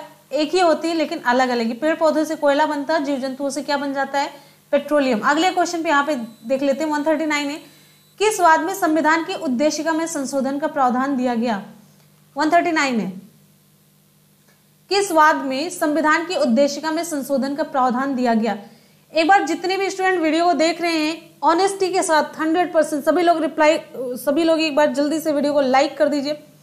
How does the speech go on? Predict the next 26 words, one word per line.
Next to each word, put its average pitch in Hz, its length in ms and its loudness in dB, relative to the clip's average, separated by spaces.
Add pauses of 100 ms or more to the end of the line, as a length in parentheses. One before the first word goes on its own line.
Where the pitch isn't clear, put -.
(1300)
हमारे 311 280 2
जितने 359 380 0
भी 392 120 6
स्टूडेंट 349 300 2
अभी 311 240 2
वीडियो 302 260 2
को 320 80 2
live 277 560 4
देख 269 320 -2
रहे 247 140 0
हैं, 196 140 0
जल्दी 311 340 2
से 330 140 -2
एक 277 80 -4
बार 294 120 2
सभी, 302 280 -2
आप 320 200 4
सभी 330 200 -2
लोग 302 160 4
वीडियो 285 200 2
को 311 140 2
फटाफट 285 360 -2
से 285 100 -6
like 262 260 -2
कर 247 100 -2
दीजिए। 220 360 -2